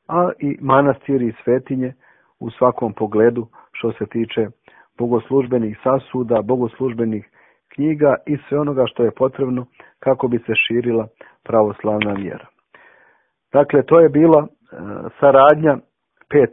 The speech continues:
mitropolita i posle iz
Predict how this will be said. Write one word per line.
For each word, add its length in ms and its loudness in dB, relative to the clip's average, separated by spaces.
mitropolita 880 0
i 100 2
posle 460 0
iz 200 -6